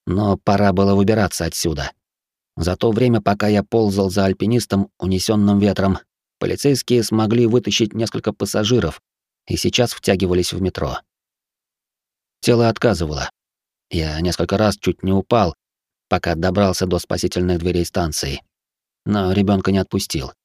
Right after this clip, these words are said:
Он тоже вцепился в меня клещом, держался и руками, и ногами. Наконец, оказавшись внутри, я рухнул без сил на пол,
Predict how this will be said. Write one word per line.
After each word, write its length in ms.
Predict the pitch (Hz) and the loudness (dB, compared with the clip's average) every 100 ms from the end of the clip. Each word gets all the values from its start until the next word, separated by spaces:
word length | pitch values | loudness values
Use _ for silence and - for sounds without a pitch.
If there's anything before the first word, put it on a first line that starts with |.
| _ _ _ _ _ _ | _ _ _ _ _ _
Он 180 | - 113 | -2 0
тоже 220 | 104 113 | 0 0
вцепился 480 | 82 98 101 92 - | 0 -2 0 0 0
в 60 | 90 | 0
меня 260 | 98 92 - | 2 0 -2
клещом, 640 | - - - 120 113 85 80 | -4 0 2 2 2 0 -2
держался 560 | 101 90 117 107 - | -2 2 2 2 2
и 40 | 98 | 2
руками, 400 | 104 110 104 98 | 2 2 0 2
и 40 | |
ногами. 500 | 101 104 92 73 65 - _ _ _ _ _ _ _ _ _ | 0 0 -2 -2 -8 -12 _ _ _ _ _ _ _ _ _
Наконец, 380 | - 107 143 131 | -2 0 0 0
оказавшись 500 | 127 131 123 127 123 | 0 2 2 0 2
внутри, 300 | 123 110 135 | 2 4 4
я 320 | 117 104 101 | 4 4 4
рухнул 360 | 127 - 113 | 2 2 2
без 260 | 101 104 101 | 2 2 0
сил 180 | 117 110 | 0 0
на 240 | 110 104 | 2 0
пол, 220 | - 76 | -2 -6